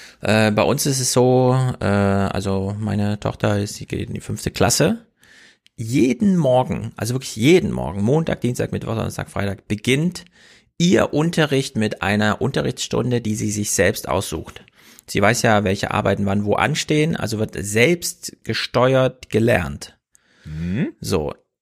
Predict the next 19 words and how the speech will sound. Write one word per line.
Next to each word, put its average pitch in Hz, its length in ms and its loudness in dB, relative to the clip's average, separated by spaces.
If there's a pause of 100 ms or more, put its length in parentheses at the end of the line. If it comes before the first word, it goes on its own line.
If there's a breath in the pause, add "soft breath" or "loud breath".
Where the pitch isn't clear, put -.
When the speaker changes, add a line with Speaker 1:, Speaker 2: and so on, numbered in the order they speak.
(360)
Speaker 1:
wenn 139 220 4
nicht 208 200 2
Corona 147 500 4
wäre, 87 500 -4
geht 127 160 -4
sie - 120 0
also 107 180 0
morgens 113 300 0
in 95 120 -4
die - 100 -6
Schule, 160 540 0
sucht 147 320 -2
sich 135 200 -4
dann 123 360 2 (560 soft breath)
diesen 113 520 2
Fachraum, 135 800 0
den 120 240 -2
sie 110 100 -2
braucht, 123 640 -2